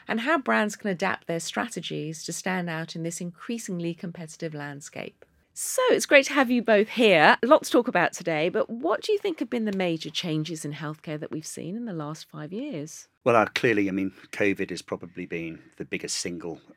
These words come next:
Speaker 2: um, impact on, uh, consumer healthcare in the last few years. It's changed the zeitgeist to a certain extent. I think in terms of healthcare,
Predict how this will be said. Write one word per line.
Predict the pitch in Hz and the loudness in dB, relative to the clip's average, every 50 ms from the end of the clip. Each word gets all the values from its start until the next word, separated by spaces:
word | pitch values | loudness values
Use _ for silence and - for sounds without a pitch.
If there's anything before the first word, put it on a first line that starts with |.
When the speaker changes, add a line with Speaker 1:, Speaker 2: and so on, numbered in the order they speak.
| - 82 | -14 -14
Speaker 2:
um, | 78 76 80 - - | -12 -12 -12 -14 -14
impact | - 80 78 - - 78 73 - - - - - - _ - | -12 -12 -12 -12 -12 -14 -14 -14 -14 -14 -14 -14 -16 _ -12
on, | 85 76 73 71 73 73 _ - - | -12 -10 -10 -12 -14 -16 _ -20 -18
uh, | - 85 78 76 71 _ _ _ _ _ _ _ - | -16 -14 -14 -14 -16 _ _ _ _ _ _ _ -14
consumer | - - - - 78 76 | -14 -12 -10 -10 -10 -10
healthcare | 78 80 76 - - - 82 73 73 - _ - | -10 -12 -14 -12 -12 -12 -12 -12 -12 -14 _ -16
in | 78 80 | -14 -14
the | 80 78 | -12 -12
last | 76 76 73 - - - | -14 -14 -14 -14 -14 -12
few | - 80 | -12 -12
years. | 78 76 73 76 73 71 69 - - - - | -12 -10 -10 -10 -10 -12 -12 -12 -12 -8 -8
It's | 98 98 - - | -8 -8 -8 -10
changed | - - - 104 95 92 90 90 82 - - - - | -8 -8 -8 -6 -6 -4 -6 -6 -8 -8 -12 -16 -14
the | - 76 | -12 -8
zeitgeist | 87 82 85 90 - - - 113 113 110 - - | -6 -6 -6 -8 -10 -8 -6 -6 -6 -6 -8 -12
to | - - | -12 -12
a | 104 | -10
certain | - - 104 101 - 90 | -8 -8 -8 -8 -8 -10
extent. | 95 - - - 98 90 95 104 131 - - - | -12 -12 -12 -10 -8 -8 -8 -8 -12 -14 -14 -14
I | 90 | -10
think | 87 - 92 - | -6 -6 -6 -4
in | 98 92 | -4 -6
terms | - 95 85 76 - | -6 -8 -10 -10 -12
of | - | -12
healthcare, | - - 87 92 - - - 123 117 117 123 | -6 -6 -6 -6 -6 -4 -4 -2 -2 -2 -4